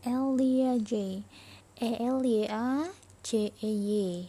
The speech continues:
Dan nomor telepon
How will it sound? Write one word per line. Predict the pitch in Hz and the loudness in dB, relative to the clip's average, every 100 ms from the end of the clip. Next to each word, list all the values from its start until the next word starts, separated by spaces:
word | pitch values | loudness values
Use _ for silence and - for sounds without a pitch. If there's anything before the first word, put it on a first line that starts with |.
| - - - - - - - - - - - - - - | -14 -20 -20 -20 -20 -20 -20 -20 -20 -20 -20 -20 -20 -12
Dan | 226 226 240 262 269 269 240 | -4 0 2 2 0 0 -2
nomor | 226 220 220 | -2 -2 -2
telepon | - 233 233 - 277 277 277 277 277 | -4 -4 -4 -4 -2 0 0 -2 -4